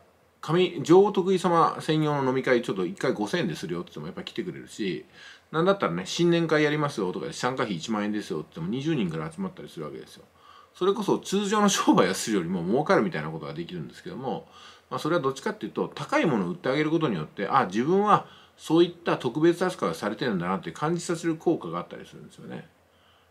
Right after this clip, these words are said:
まあ、だからシークレットの一泊二日五十万みたいな即価塾のね、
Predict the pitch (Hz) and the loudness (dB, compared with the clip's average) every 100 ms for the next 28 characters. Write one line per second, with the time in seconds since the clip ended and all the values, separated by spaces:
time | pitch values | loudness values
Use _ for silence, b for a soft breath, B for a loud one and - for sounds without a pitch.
0 | b 151 160 151 110 - 202 131 107 - | b -2 2 4 4 2 2 4 2 2
1 | 113 104 80 95 95 127 - 165 170 170 | 0 0 0 -4 -6 -4 -4 4 4 6
2 | 160 123 117 147 156 104 80 - 95 131 | 4 6 4 4 2 2 -4 -6 -6 -2
3 | 117 92 71 76 | -2 -4 -12 -12